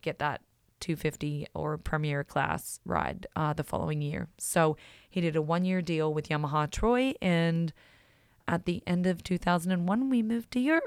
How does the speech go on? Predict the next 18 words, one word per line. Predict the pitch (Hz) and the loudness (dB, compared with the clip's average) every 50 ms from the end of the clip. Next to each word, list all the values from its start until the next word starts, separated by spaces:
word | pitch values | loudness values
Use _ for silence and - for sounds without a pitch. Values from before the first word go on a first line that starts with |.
| - - | -2 0
um, | 214 214 202 196 196 202 - | 0 0 2 0 -2 -4 -8
to | - - 233 233 233 220 | -6 -2 0 0 0 0
the | - 233 226 | 0 0 0
U | 226 254 269 | 2 2 2
S | 269 - - | 2 4 4
A. | 311 294 208 156 - _ _ _ _ _ | 4 4 4 2 0 _ _ _ _ _
So | - - - 208 196 190 190 180 - _ _ _ _ _ _ _ _ _ _ _ _ _ _ _ _ _ _ _ _ _ - | -6 2 6 8 8 8 8 6 2 _ _ _ _ _ _ _ _ _ _ _ _ _ _ _ _ _ _ _ _ _ -4
I'm | - 190 208 | 0 2 4
gonna | 233 233 226 180 | 6 6 6 6
wrap | 170 165 151 - - | 8 6 6 8 8
up | 165 160 - - | 6 6 6 4
there | 160 156 151 170 202 226 | 4 4 6 6 4 2
for | - - - 165 | 0 0 -2 -2
today | - - 165 151 151 143 151 202 247 247 - - - - - _ _ - | 0 2 4 4 6 6 6 4 2 2 -2 -12 -20 -20 -20 _ _ -4
because | - 170 170 165 151 165 | -2 2 2 2 4 4
I | 156 147 | 2 2
feel | - 165 156 | 2 2 2
like | 156 156 156 147 - - | 4 4 2 2 -2 -8